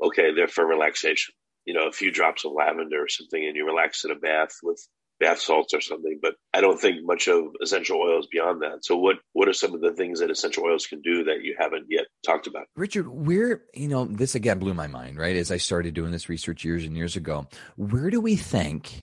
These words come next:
Speaker 2: chemists and pharmacists come up with the chemical structures for the drugs that they formulate? It's not like a chemist wakes up in the middle of the night and she gets a vision and she's like,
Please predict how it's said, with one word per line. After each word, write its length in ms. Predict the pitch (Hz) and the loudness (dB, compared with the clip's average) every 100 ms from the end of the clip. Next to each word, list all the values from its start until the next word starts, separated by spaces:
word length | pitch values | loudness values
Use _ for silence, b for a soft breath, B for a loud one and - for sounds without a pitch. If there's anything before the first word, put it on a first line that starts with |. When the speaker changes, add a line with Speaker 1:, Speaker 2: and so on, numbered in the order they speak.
| - | -18
Speaker 2:
chemists 600 | - - 160 92 78 - | -6 0 2 2 0 -2
and 100 | 98 | -2
pharmacists 560 | 98 110 113 110 82 - | 0 2 2 2 0 -2
come 320 | - 135 127 | 0 4 6
up 220 | 104 - | 6 6
with 100 | 98 | 2
the 80 | - | 0
chemical 380 | - 101 98 90 | 2 2 4 2
structures 560 | - 98 87 - 78 - | 2 2 2 2 2 2
for 140 | 87 | 0
the 100 | 78 | -2
drugs 460 | 73 80 76 76 - | 2 4 4 0 -2
that 380 | 73 73 - | 2 2 2
they 120 | 73 71 | -2 -2
formulate? 560 | - 71 71 65 60 - - | -2 -4 -4 -6 -6 -6 0
It's 200 | 117 - | 2 6
not 200 | 135 - | 8 8
like 160 | 143 | 8
a 40 | 127 | 6
chemist 480 | - 123 107 107 104 | 6 6 8 6 6
wakes 300 | 104 101 104 | 4 6 4
up 220 | 98 - B B | 2 0 B B
in 120 | 98 | 4
the 80 | 98 | 6
middle 180 | 104 113 | 6 6
of 80 | |
the 80 | 110 | 6
night 280 | 95 87 95 | 6 4 2
and 120 | 98 | 0
she 120 | - | 0
gets 180 | 87 98 | 0 0
a 40 | 90 | 0
vision 480 | 87 90 107 - - B B | 2 2 0 -8 -14 B B
and 100 | 87 | -2
she's 160 | 98 110 | 2 4
like, 140 | 117 | 4